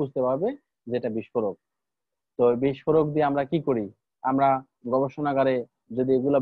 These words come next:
বিস্ফোরক হয়ে যায়, তখন মারাত্মক ক্ষতি হয়ে যায়। তখন আমরা ওই ল্যাব ট্যাব সবসময় এরকম একটা ফিগার দিয়ে বলে রাখি যে, "সাবধান, এখানে প্রবেশ করা নিষেধ",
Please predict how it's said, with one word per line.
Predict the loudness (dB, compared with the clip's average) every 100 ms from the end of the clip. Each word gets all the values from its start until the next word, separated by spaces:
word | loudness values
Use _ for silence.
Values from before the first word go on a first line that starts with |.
| -2 -4
বিস্ফোরক | -4 -2 -2 -2 2
হয়ে | 2 4
যায়, | 0 -4 _ _ -10
তখন | -6 -2
মারাত্মক | 0 -2 -4 -6
ক্ষতি | -6 -2 0
হয়ে | 0 0
যায়। | -4 -6 _ _ _ _
তখন | -2 0 0
আমরা | 2 0 0 -8 _ -6
ওই | 0 2 0 -4 -4 2
ল্যাব | 2 0
ট্যাব | -4 -4 -4
সবসময় | -10 -4 0 0
এরকম | 0 -4
একটা | -6 -4
ফিগার | 0 0 2
দিয়ে | 0 -2 -12 _ _ -6
বলে | 0 0
রাখি | 0 -2
যে, | -4 -4
"সাবধান, | -2 -2 -4
এখানে | -6 -4 -2 -4 _ _ _ -4
প্রবেশ | -2 -2 -2
করা | -4
নিষেধ", | -2 -2 -4